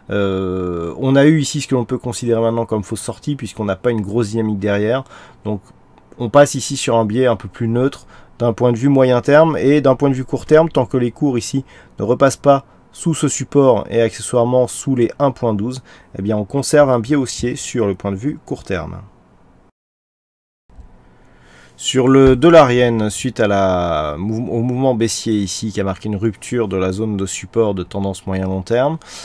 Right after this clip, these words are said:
on a un rebond qui s'effectue puis une phase de stabilisation. Il est important de constater que sur la phase de baisse ici, le rebond, euh, vient ici plafonner sous le retracement des soixante et un virgule huit pour cent si on accepte ici la toute dernière bougie. Sinon on a vraiment marqué cette zone ici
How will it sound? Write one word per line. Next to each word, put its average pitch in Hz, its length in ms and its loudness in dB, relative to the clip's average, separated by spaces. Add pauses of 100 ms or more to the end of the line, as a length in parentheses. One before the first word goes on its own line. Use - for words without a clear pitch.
(220)
on 104 100 -6
a 113 40 2
un 117 140 4
rebond 127 360 4
qui - 120 -6
s'effectue 113 500 -4
puis 143 160 -6
une 127 80 -2
phase 127 220 0
de 107 60 -6
stabilisation. 101 720 -6
Il 87 40 -12
est 90 140 -10
important 117 360 -2
de 131 60 -4
constater 139 560 -2
que 147 260 0 (360)
sur - 240 4
la 139 100 8
phase 127 220 2
de 110 100 0
baisse 113 320 2
ici, 131 280 -2
le 117 120 2
rebond, 120 480 0 (380)
euh, 101 160 0
vient 110 300 2
ici 143 280 -2
plafonner 123 540 -2
sous - 240 -2
le 117 80 2
retracement 104 400 -4
des 101 60 -4
soixante 104 400 -8
et 107 40 -2
un 101 40 -2
virgule 101 280 -4
huit 98 40 -4
pour 95 180 -12
cent 156 200 -6
si - 120 -10
on 104 60 -4
accepte 98 420 -6
ici - 200 -8
la 87 100 -6
toute 120 300 -4
dernière 113 380 0
bougie. 101 360 -6 (340)
Sinon 123 360 -2
on 107 60 0
a 98 80 0
vraiment 131 280 2
marqué 123 300 0
cette 107 220 -6
zone 117 240 -2
ici 104 280 -8